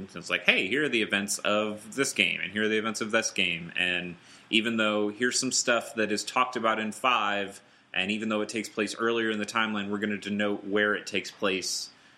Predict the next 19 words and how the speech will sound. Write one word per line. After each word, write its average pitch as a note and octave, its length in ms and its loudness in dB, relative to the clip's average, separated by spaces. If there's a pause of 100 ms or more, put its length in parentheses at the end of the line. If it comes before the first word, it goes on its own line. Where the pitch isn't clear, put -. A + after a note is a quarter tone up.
(180)
uh, E2+ 260 -2
in F#2+ 200 -4
that. E2+ 300 0
It, G2 160 2
it's, - 440 2
it's G#2+ 180 0
actually C#3 300 2
really A2+ 240 2
helpful G#2 440 -2
for, F#2+ 420 -4
for F#2+ 260 -6 (260)
making G#2+ 600 0
some G#2 220 -2
of G2 80 -2
this F#2+ 140 -2
stuff - 280 0
make F2 180 -2
sense. - 560 0 (720)
Um, E2 600 -6